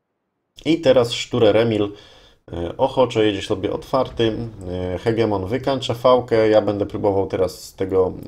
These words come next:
Szturer Emila strzelić z wyprzedzeniem. Poszedł pierwszy strzał. Niestety spadł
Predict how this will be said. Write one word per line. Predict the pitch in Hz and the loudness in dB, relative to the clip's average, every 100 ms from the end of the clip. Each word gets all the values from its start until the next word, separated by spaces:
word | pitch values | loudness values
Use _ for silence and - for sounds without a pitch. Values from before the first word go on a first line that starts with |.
| 87 | -10
Szturer | - 127 113 107 | -6 0 2 2
Emila | 107 107 98 92 | -2 -2 -2 -4
strzelić | - - 98 87 | -12 -8 -6 -6
z | 87 | -6
wyprzedzeniem. | 139 147 135 120 123 120 117 120 120 - - _ _ - | -6 -4 -2 0 0 0 -2 -4 -10 -20 -20 _ _ -10
Poszedł | 95 95 - | -8 -8 -2
pierwszy | 127 131 - 120 | 0 0 0 -8
strzał. | - 117 113 113 110 107 101 101 | -2 2 4 4 0 -6 -8 -6
Niestety | 120 - 117 - | -6 -4 -4 -4
spadł | - - 101 | -2 0 0